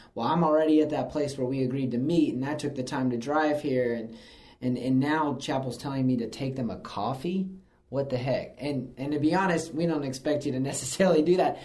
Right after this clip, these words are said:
But just think about the way that that would honor the person you disciple. Think, think about the way that that would show them, like, "Hey, I care about you so much that I'm going to totally," and you don't have to tell them this to sound <laughs> really, like,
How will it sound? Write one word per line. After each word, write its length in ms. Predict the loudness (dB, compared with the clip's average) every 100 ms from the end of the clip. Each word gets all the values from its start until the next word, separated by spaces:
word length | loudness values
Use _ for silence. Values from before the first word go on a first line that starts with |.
| -6
But 140 | 0 2
just 180 | 2 2
think 140 | 2
about 240 | 4 2
the 80 | 4
way 160 | 4 4
that 100 | 2
that 140 | 0
would 140 | 0 -2
honor 440 | -2 -2 -2 -6 -16 _ _ _
the 80 | -8
person 260 | -6 -2
you 80 | -4
disciple. 420 | -4 -6 -6 -6
Think, 260 | -6 -2 -2 -4 -8 -8
think 120 | -6 0
about 200 | 0 4
the 80 |
way 200 | 4 4
that 120 | 2 0
that 120 | 0
would 120 | -2
show 260 | -2 -2 0
them, 300 | 0 0 -2
like, 380 | -4 -4 -8 -18 _ _
"Hey, 180 | 0 2
I 60 |
care 220 | 2 2
about 200 | 4 4
you 80 | 0
so 220 | 0 0
much 460 | 2 0 -4 -8 -16 _ _ -6
that 120 | 0
I'm 180 | 2 4
going 180 | 2
to 120 | 0 -4
totally," 720 | -4 2 4 6 6 4 2
and 140 | -2 0
you 100 | 0
don't 180 | -2
have 120 | -6 -6
to 80 |
tell 240 | -6 -4 -2
them 160 | 0
this 160 | -2 -2
to 160 | -8 -14
sound 400 | -6 -2 -2 0
<laughs> 20 |
really, 240 | 2 2
like, 380 | 2 -2 -8 -12